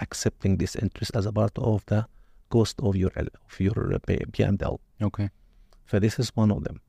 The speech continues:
Speaker 1: Second part is about banks as well. They need to see that you are willing to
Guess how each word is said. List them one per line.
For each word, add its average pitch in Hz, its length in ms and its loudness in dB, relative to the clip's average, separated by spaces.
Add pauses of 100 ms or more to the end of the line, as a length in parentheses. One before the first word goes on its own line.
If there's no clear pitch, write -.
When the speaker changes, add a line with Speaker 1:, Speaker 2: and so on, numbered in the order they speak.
(420)
Speaker 1:
Second 139 600 0
part 127 360 -2
is 107 220 0
about 110 440 0 (240)
banks 104 400 0
as 107 180 -2
well. 104 240 0 (720)
They 110 140 4
need 127 220 2
to 127 100 0
see 123 280 2
that 104 260 -2
you - 80 -4 (100)
are 123 420 -2 (1000)
willing 139 420 4 (120)
to 120 260 0